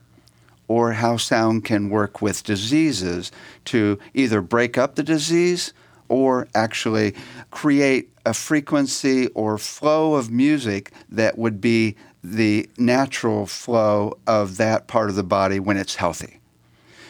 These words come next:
So that's the main aspect as far as physically. I mean, we know, uh, about ultrasound and how we can use that to explode, uh, kidney stones or gallstones. So that would be the breaking up.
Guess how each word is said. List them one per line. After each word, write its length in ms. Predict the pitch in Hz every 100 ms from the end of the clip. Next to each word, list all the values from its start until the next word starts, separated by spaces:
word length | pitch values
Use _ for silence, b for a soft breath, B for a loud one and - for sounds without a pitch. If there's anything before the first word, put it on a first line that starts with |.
| B
So 220 | - 127
that's 380 | 117 147 165 -
the 80 | 139
main 500 | 120 131 156 165 151
aspect 640 | - 113 110 - 110 110
as 180 | - 107
far 320 | - 113 104
as 160 | 101 - b b
physically. 600 | - - 135 120 - 101
I 60 | 104
mean, 120 | 120
we 100 | 151
know, 360 | 151 139 123 120 B B B
uh, 200 | 113 110
about 400 | 101 107 113 107
ultrasound 840 | - 135 135 120 101 107 98 95 92
and 120 | 104
how 240 | 107 113
we 160 | 104 107
can 160 | 110 104
use 320 | 104 107 -
that 320 | 107 104 -
to 240 | - 101
explode, 800 | 101 104 - - 113 107 104 92 -
uh, 300 | 95 98 -
kidney 260 | - 127 113
stones 400 | - 104 98 90
or 100 | 95
gallstones. 760 | 95 101 101 - 92 82 - B B
So 120 | - 117
that 160 | 120
would 120 | 120
be 120 | 107 101
the 100 | 95
breaking 480 | 87 104 101 104
up. 340 | 95 92 82